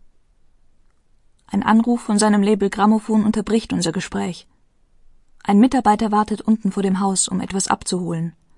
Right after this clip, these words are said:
Nedim klemmt sich eine Tasche unter den Arm und verschwindet. Seine Frau Sabina steckt den Kopf zur Tür rein. „Ob ich Lust habe, ins Wohnzimmer zu kommen? Besuch ist da.“ Sabina streicht sich ihre langen braunen Haare aus dem Gesicht.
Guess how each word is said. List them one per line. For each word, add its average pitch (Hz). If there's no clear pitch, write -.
Nedim 240
klemmt 226
sich 214
eine 196
Tasche 226
unter 247
den 247
Arm 285
und 240
verschwindet. 190
Seine 202
Frau 214
Sabina 214
steckt -
den 202
Kopf 233
zur 202
Tür 220
rein. -
„Ob -
ich 233
Lust 277
habe, 233
ins 226
Wohnzimmer 208
zu 180
kommen? 190
Besuch 220
ist 180
da.“ 180
Sabina 233
streicht -
sich 214
ihre 208
langen 208
braunen 202
Haare 202
aus 175
dem 180
Gesicht. 180